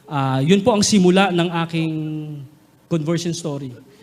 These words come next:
So nung ako po ay gusto ko na talaga magpare, sabi ko, "Nanay, labas na tayo." Siguro mga Decem-, siguro mga Febra-, January twenty thirteen, yan. "Labas na tayo, nanay." Yung nanay ko, alam na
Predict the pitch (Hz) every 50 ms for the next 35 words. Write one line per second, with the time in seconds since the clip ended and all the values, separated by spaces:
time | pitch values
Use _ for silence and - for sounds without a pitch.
0 | - _ _ _ _ - - - 180 170 170 180 190 196 196 190 196 190 220 208
1 | - 226 196 196 185 165 196 - 214 190 196 202 196 202 190 185 185 180 190 180
2 | - - 175 170 165 147 143 - 165 156 160 160 180 175 180 175 180 190 202 202
3 | 190 175 165 185 180 - 202 190 190 185 170 170 180 190 185 165 143 - 165 151
4 | 151 165 170 165 156 143 135 131 127 127 127 123 120 120 123 - - - _ _
5 | _ _ _ _ _ _ _ _ _ 139 139 - - 160 160 156 156 156 156 160
6 | - 165 160 160 175 180 160 147 139 135 127 127 - - - 139 135 127 131 131
7 | 147 143 143 151 147 151 - 151 139 180 165 160 156 156 160 165 160 165 175 175
8 | 170 156 156 156 160 - 175 165 160 156 147 135 - - 175 147 120 113 113 123
9 | 127 123 117 107 104 - - - - - - _ _ _ - - _ _ _ _
10 | _ _ _ _ _ _ _ _ _ - 143 151 165 208 214 - 233 233 220 220
11 | 220 220 214 202 202 202 185 156 139 131 117 107 - - - - - _ _ 160
12 | 180 196 185 185 190 185 185 190 156 156 160 156 170